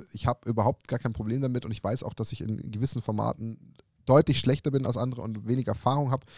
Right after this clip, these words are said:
Das ist auch völlig in Ordnung für mich. Ich freu mich zwar natürlich, wenn ich auch mal irgendwo was reiße, aber das gehört dazu. Und wenn ich dann im Gegenüber, also mit dem Gegenüber ein Match hab,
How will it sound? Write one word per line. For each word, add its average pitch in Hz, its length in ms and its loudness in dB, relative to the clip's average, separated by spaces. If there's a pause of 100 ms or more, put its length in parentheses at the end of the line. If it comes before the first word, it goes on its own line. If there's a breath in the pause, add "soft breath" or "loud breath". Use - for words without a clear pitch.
(180 soft breath)
Das 113 100 -2
ist - 40 2
auch 165 80 0
völlig 117 240 -2
in 98 100 -2
Ordnung - 280 2
für 90 100 -2
mich. 95 120 -6
Ich 110 100 -8
freu 123 140 4
mich 147 120 2
zwar 120 180 2
natürlich, 117 260 0
wenn 110 80 -2
ich 107 80 -6
auch 117 80 -2
mal 156 120 2
irgendwo 143 220 4
was 127 220 0
reiße, 131 360 -2 (500 soft breath)
aber 123 140 0
das 156 120 0
gehört 170 180 4
dazu. 170 220 -2
Und 123 100 0
wenn 131 100 2
ich 143 100 0
dann 135 160 0
im 127 220 0
Gegenüber, 170 460 -4 (160)
also 123 180 2
mit 127 120 2
dem 131 80 -2
Gegenüber 127 300 0
ein 117 180 2
Match 139 220 -2
hab, 165 120 -4